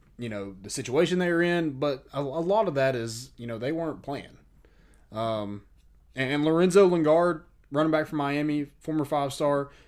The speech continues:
Justin Shorter, wide receiver from Penn, from Penn State, former five star. Brenton Cox,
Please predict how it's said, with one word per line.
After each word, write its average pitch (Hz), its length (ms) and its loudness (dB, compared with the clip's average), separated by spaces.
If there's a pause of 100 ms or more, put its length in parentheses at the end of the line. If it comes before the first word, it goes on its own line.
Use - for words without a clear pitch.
(100)
Justin 143 280 0
Shorter, 147 380 0
wide 135 200 2
receiver 135 340 -4
from 117 160 -14
Penn, 135 240 -6 (140)
from 120 240 -8
Penn 131 180 -6
State, 131 500 -4
former 131 220 -4
five 127 280 -4
star. 123 420 -6 (300)
Brenton 117 260 -4
Cox, 123 560 -2